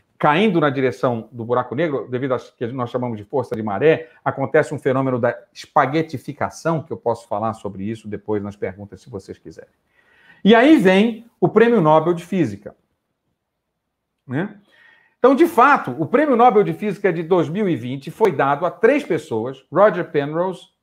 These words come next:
e Reinhard Genzel e Andrea Ghez. Genzel e Ghez, já falei,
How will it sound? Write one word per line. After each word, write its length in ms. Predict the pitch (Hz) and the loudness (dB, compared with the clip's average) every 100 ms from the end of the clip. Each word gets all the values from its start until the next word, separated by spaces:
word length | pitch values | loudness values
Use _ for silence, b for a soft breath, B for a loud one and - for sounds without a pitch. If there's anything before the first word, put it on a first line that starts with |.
| _ | _
e 280 | 139 160 165 - | -6 -6 -8 -2
Reinhard 420 | 143 160 143 123 | 0 2 0 -2
Genzel 300 | 131 120 123 | -4 -2 -2
e 60 | 120 | -2
Andrea 280 | 110 120 | 0 0
Ghez. 400 | 110 98 85 - _ _ _ _ _ _ _ - | 0 -4 -10 -16 _ _ _ _ _ _ _ 0
Genzel 340 | 160 208 160 139 | 4 4 4 2
e 40 | |
Ghez, 320 | 147 226 226 | 6 6 6
já 100 | 196 | 0
falei, 500 | - 175 208 269 - | 2 4 6 4 2